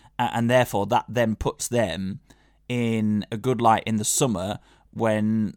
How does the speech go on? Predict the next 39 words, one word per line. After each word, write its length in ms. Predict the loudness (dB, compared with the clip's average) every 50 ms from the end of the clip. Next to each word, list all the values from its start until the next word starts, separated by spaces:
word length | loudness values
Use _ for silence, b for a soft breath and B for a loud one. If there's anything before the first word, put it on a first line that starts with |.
| _ -8
lots 320 | -4 -2 -2 -2 -2 -6
of 140 | -8 -8 -6
clubs 320 | -4 -4 -4 -2 -2 -2
will 140 | -2 -2 -2
be 100 | -2 -2
looking 380 | -2 -2 -4 -2 -2 -2 -2 -2
to, 440 | 0 0 0 2 2 0 0 -4 -6 _ -14 -10
to 140 | -10 -8
change 460 | -6 -4 -2 0 0 0 0 -2 -2 -2
their, 400 | 0 0 0 0 0 -2 -4 -8 _ _ _
their 200 | -6 -2 -2 0
managers, 580 | 2 2 0 0 -2 -4 -6 -8 -8 -8 -10 B B B B B _
and 140 | -2 -2 0
they 80 | 0 0
might 460 | 0 2 4 4 4 2 2 -2 -8
just 420 | -4 0 0 0 0 -2 -6 -4
get 400 | -2 0 0 0 0 -4 -6 -8 -8 -6
another 640 | -4 -2 -2 -2 0 0 0 0 0 0 -2 -4 -6 _ _ _ _ _ _ _ _ _
sort 220 | -8 -6 -4 -2 -2
of 180 | -4 -6 -10 -16 _ _
bottom 240 | -2 0 0 0 -4
half 640 | -2 0 0 0 0 0 -2 -6 -12 -18 -20 -20 _
Premier 300 | -4 -2 0 0 0 0
League 220 | -2 -2 -4 -4 0
job. 240 | 0 0 0 0
It, 100 | -4 -10 -8 -4
that 180 | -4 -4 -4
is 100 | -6 -8
if 140 | -10 -10 -6
they 100 | -6 -4
all, 280 | -4 -4 -6 -6 -8 -6
all 160 | -6 -6 -6
three 180 | -4 -4 -6 -6
of 60 | -4
them 140 | -6 -6 -8
want 100 | -8 -8
to 80 | -8
stick 220 | -8 -10 -10 -12 -12
together. 480 | -12 -8 -4 -2 -2 -2 -4 -8 -12